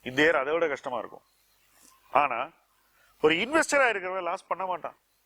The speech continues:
அல்லது ரொம்ப ஸ்மால் லாஸ் தான் பண்ணுவான். அப்படிப்பட்ட தேர்வுகளை மியூச்சுவல் ஃபண்ட்ல ஈஸியா ஒருத்தருக்கு பண்ணி கொடுத்து,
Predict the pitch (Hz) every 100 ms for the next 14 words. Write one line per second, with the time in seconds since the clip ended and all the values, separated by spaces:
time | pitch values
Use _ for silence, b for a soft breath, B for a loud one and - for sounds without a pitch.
0 | _ _ _ - 139 180 202 202 220 -
1 | 208 220 202 180 190 156 131 101 - _
2 | _ b b b 135 - 208 214 202 165
3 | 160 175 214 196 175 170 180 185 170 147
4 | 123 165 156 135 175 143 185 156 131 113
5 | 123 139 180 151 117 - 202